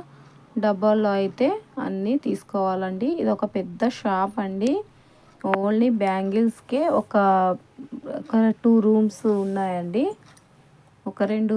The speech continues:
రూమ్లు అయితే గాజులకే మొత్తం ఉన్నాయండి. చూడండి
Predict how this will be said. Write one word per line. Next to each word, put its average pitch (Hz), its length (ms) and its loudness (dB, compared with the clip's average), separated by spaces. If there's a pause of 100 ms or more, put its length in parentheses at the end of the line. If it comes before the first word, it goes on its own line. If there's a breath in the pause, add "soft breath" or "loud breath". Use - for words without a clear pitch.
రూమ్లు 220 340 2
అయితే 208 240 -4 (300)
గాజులకే 208 640 -4
మొత్తం 233 460 -2 (100)
ఉన్నాయండి. 196 680 -2 (760 soft breath)
చూడండి 190 400 0